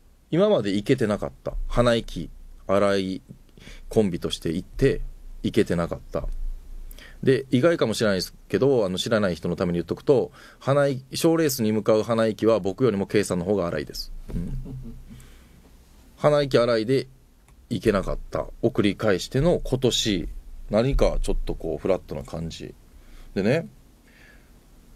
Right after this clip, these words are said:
これもしかしたら、いけるかも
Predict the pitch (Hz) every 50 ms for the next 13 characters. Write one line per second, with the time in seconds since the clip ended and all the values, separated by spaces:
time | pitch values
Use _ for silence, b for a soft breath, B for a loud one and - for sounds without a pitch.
0 | - - - - - - - - - - 196 214 214 214 202 190 190 214 233 -
1 | - - - 135 127 - - 104 92 90 92 95 98 92 90 87 - - - _
2 | _ _ _ _ _ _ _ _ _ - - _ _ _ _ _ - _ _ _
3 | - _ - 156 156 139 147 190 190 185 185 175 - 196 180 - 71 67